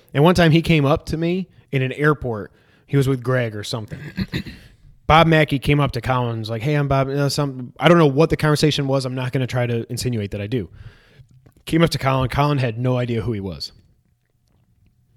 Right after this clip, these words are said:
No idea who he was. The guy seemed, in-, according to Colin, of course, you gotta hear both sides, but according to Colin, he seemed very bar-, embarrassed and let down and all this other stuff that Colin had no idea who he was. The other thing Colin said, he said, "It's funny how,"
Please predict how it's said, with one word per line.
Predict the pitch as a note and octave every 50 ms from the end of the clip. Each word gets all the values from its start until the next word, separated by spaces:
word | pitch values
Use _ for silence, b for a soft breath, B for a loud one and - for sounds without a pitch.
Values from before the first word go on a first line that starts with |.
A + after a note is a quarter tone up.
| _ _ -
No | C3+ C#3 D3 D3+ D#3 D#3 D#3 D#3 D#3
idea | D3+ C#3+ C#3 C#3 C3+
who | B2 C3 B2+
he | B2+ A#2+
was. | A#2 A2 G#2+ G#2 G#2 G2+ - - - _ -
The | B2+ A#2+
guy | C3 C3 C3 C3
seemed, | - - C3 B2+ B2 A#2+ A2+ -
in-, | C3 B2 A#2+ - - _ -
according | A#2 - - A2 A2+ B2+
to | C#3+ E3
Colin, | - - C#3+ C3+ C#3 C#3 C3+ C3
of | -
course, | - C3 B2+ B2+ -
you | A#2
gotta | A#2 A#2 A2+
hear | A2+ B2
both | A2+ A#2 A2+ -
sides, | - G2+ G2 G2
but | G#2+ G#2
according | - B2 B2 B2+ G#2+
to | A2+
Colin, | A2+ G#2+ G#2+ G#2+
he | G#2+
seemed | - - G#2 G2+
very | G#2 A2 B2 C3
bar-, | A#2+ G2+ G#2 G#2+ -
embarrassed | - A2+ A2 G2+ G2 G2 G2 F#2+ - - b b b b b b b b
and | G#2 G#2 G2 F#2+ F#2+ F#2+ F2+ -
let | G#2 G#2+ G#2 A2 A2+ -
down | A2 G#2 G#2 G#2 G#2 G2+
and | G2
all | G2+ G2+ G2+
this | G#2 G#2 -
other | G#2 G2+ G2
stuff | F#2 - G#2+ F#2+ -
that | G2
Colin | - A#2 A2+ G#2 G2
had | G2 A2 B2+
no | C#3 C#3+ C#3+ D3 D#3 D#3 D3+
idea | D3 C3+ C3 B2 A#2
who | B2
he | A2+ G#2+
was. | G#2 F#2 E2+ - - B B B B B B B B
The | D3 D#3+
other | F3
thing | E3 - D3 C#3
Colin | - C#3+ D#3 D#3 D3+ C#3
said, | - C#3+ C3+ B2 - b b b b b b b b b
he | b E3+
said, | A3+ A3 A3+
"It's | A3 -
funny | - - - G#3+ A3 A3+ G#3+ E3
how," | B2 C3+ B2+ B2+ B2 B2